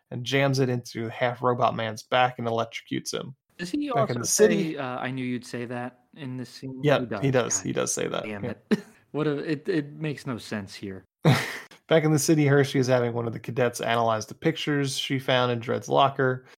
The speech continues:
Speaker 1: and he realizes that the picture is faked and that the only one, only thing that is actually real is the baby. The background is revealed to be some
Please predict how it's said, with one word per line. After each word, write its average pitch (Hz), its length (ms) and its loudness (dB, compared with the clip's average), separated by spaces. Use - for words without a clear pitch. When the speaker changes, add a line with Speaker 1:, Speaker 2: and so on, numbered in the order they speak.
Speaker 1:
and 123 140 0
he 117 100 -2
realizes 117 460 2
that 123 100 -6
the - 60 -18
picture 135 320 -2
is 120 160 -2
faked 120 540 -4
and 123 160 -2
that 117 160 -4
the 120 160 -2
only 127 260 0
one, 120 300 -2
only 165 180 8
thing 135 220 2
that 120 180 2
is 117 140 -4
actually 120 340 -2
real 113 360 -2
is 113 200 -6
the - 80 -12
baby. 107 480 -4
The 123 80 -8
background 117 380 -4
is 110 160 -8
revealed 117 340 -2
to - 60 -14
be 113 100 -4
some 135 640 -2